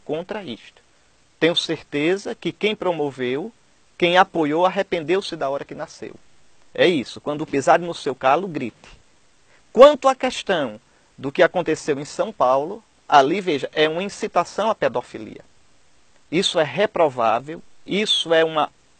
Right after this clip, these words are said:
amoralidade. Não é só imoralidade, é não ter moral nenhuma. É uma coisa perversa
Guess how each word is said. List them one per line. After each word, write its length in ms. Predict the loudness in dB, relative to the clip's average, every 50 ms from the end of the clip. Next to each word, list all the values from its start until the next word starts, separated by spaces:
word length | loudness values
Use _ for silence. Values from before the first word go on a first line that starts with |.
| _ 6
amoralidade. 1400 | 8 10 10 10 8 6 4 2 2 2 2 2 2 2 2 2 0 -2 -6 -8 -8 -8 -8 -8 -10 -16 -20 -20 _ _ _ _ _ _ _ _ _ _ -10
Não 160 | -4 2 4
é 100 | 4 4
só 320 | 4 2 2 2 4 4 2
imoralidade, 800 | 0 -2 0 0 2 2 2 2 0 0 -2 0 0 2 2
é 20 | 0
não 120 | -2 -2
ter 160 | -2 -2 -2
moral 300 | 0 0 2 2 2 0
nenhuma. 480 | 0 -2 -8 -8 -8 -8 -10 -10 -12 -16 -20 -20 -20 -20 -20 -20 -20 -20 -20 -20 -10 -4 0
É 80 | 2
uma 120 | 2 2 2
coisa 340 | 4 4 2 2 2 -4
perversa 800 | -6 _ -2 -2 0 2 2 2 2 2 0 -4 -18 -20 -20 -20